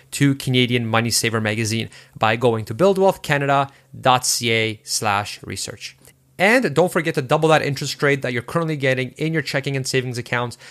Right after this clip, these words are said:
by signing up for free to my favorite bank that I've been using for years over at build wealth canada dot C A slash E Q. You'll get that extra perk of five free Interac e-transfers every month,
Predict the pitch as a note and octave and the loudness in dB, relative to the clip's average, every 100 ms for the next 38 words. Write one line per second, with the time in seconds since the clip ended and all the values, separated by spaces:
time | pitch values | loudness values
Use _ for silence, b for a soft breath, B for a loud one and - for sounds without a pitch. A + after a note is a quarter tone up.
0 | B - B2+ B2+ - D#3+ D#3+ C#3 C3+ - | B 0 2 2 2 2 2 -2 -2 0
1 | F3 F#3 - D3 C#3 C3+ A#2 C#3+ C#3 C#3 | 2 2 2 -2 -2 -2 -2 0 0 0
2 | A#2+ B2 B2 A#2+ A2+ A#2 C#3 C3 C3+ A#2+ | 2 0 0 -2 -2 -2 -2 -4 -4 -6
3 | A#2 C3 C3 B2 B B B C3+ B2 B2+ | -2 2 2 2 B B B 0 4 4
4 | A#2 A2 C3 C3 A#2+ A2+ A2+ - E3 D#3+ | 2 2 4 4 2 -2 -2 -2 0 2
5 | D#3+ D#3 C#3 B B C3 E3 E3+ - D3 | 4 2 0 B B 0 2 2 2 2
6 | C#3+ C#3 C#3 C3 - C3+ A#2 A2+ - C3+ | 4 4 4 2 -2 2 2 0 -4 -6
7 | C3 - - B2 G#2 A2 A2 B2 A#2+ B2+ | -8 -8 -6 -6 -6 -6 -2 0 2 0
8 | - - A2+ - F3 F#3 - - - C3+ | 0 -2 -2 0 4 4 2 -2 2 2
9 | C3+ - C3 B2+ B2 A2 - D#3 D3 D#3 | 2 -4 -4 -4 -4 -4 -6 -8 -4 -2
10 | C#3 - B2+ - B2 A2+ A2 C3 D3+ D3+ | -2 -4 -4 -2 -4 -4 -2 0 2 0